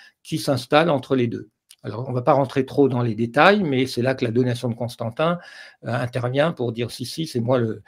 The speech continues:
le pape, euh, s'im-, s'impose comme chef, évidemment, ce qui n'a jamais été accepté et qui ne sera jamais par les orthodoxes. » Et après, euh, cette, euh, euh, cette rivalité va é-, va évoluer, le pouvoir du pape va évoluer,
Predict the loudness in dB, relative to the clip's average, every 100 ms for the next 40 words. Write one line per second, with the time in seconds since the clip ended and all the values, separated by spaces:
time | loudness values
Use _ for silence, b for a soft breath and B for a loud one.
0 | B B B -2 0 0 -2 -4 -6 -8
1 | -6 -2 -2 -2 -4 2 2 2 0 -2
2 | -2 -4 0 2 2 -2 -2 2 4 2
3 | 0 B B -14 -4 -4 -2 2 4 2
4 | 2 0 0 -4 -8 2 4 6 4 0
5 | 0 0 -2 -2 -2 0 2 2 0 -2
6 | 0 0 -4 -6 -8 -8 -10 -20 _ B
7 | B B B B 4 6 6 6 8 8
8 | 6 0 -2 2 4 4 8 10 10 8
9 | 6 b b b b -6 0 4 4 2
10 | 2 2 4 6 6 6 4 4 6 6
11 | 6 2 2 2 4 4 6 6 6 8
12 | 8 6 4 4 2 2 4 4 2 2
13 | 2 2 0 2 2 0 0 4 4 4